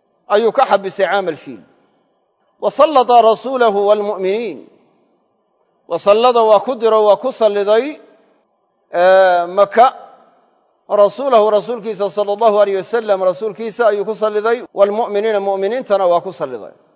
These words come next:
Bimacnaa waa u banneeyaa loo jeedaa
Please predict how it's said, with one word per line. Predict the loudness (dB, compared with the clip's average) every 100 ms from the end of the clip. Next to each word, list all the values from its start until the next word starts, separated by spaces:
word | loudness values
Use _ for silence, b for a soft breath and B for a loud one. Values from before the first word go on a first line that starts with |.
| _ _
Bimacnaa | -10 -6 -2 0
waa | 0 -2
u |
banneeyaa | -4 -6 -4 -4 -2 -2
loo | -4 -8
jeedaa | -8 -8 -2 0 0